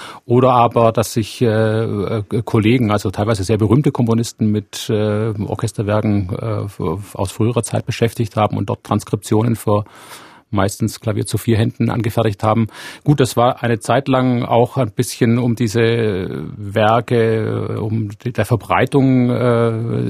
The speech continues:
irgendwie die, die möglich zu machen, solange es nicht die Möglichkeit des Tonträgers gab. Ähm, da war das wirklich gang und gäbe.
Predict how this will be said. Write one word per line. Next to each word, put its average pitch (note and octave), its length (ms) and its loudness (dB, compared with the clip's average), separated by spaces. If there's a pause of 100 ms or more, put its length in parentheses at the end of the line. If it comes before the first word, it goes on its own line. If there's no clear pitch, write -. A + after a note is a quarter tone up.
irgendwie A2+ 440 -2
die, A2 160 -4
die G2+ 140 0
möglich G#2+ 260 2
zu B2+ 100 2
machen, A2 240 2
solange A2 200 -2
es - 120 -8
nicht G#2+ 260 -4
die G#2+ 100 0
Möglichkeit G#2+ 520 -2
des G#2+ 140 -4
Tonträgers A#2+ 640 -2
gab. A#2 240 0 (640)
Ähm, G#2 320 2
da G#2 140 0
war G#2+ 100 0
das G#2 200 -6
wirklich G#2+ 240 -6
gang A2 160 2
und G#2+ 160 0
gäbe. B2 380 4